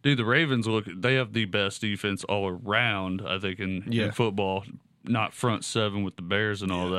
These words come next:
Speaker 1: that, but, uh, I mean, you just have a couple, uh, you know it's gonna come down to Ravens, Steelers, but it's nice to see the Browns still with some hope,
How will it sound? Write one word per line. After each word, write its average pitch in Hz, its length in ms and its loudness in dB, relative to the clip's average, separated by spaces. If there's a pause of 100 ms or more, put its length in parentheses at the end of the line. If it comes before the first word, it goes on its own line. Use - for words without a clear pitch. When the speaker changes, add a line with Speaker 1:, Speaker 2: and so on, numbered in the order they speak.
Speaker 1:
that, - 60 -2 (100)
but, 104 220 2
uh, 104 240 2
I 107 100 0
mean, 101 280 2 (380)
you 170 140 4
just 135 180 2
have 113 260 2 (420)
a 127 80 -8
couple, 139 540 -2 (100)
uh, 113 380 0
you 170 240 2
know 175 140 8
it's 131 100 2
gonna 113 120 0
come 107 160 4
down 95 160 2
to 90 60 -2
Ravens, 92 520 0
Steelers, 98 440 0
but 175 220 0
it's - 280 -4
nice 214 200 4
to - 60 -4
see 208 100 2
the 165 80 4
Browns 123 420 2
still 131 240 2
with 120 100 2
some 95 200 -6
hope, 135 360 2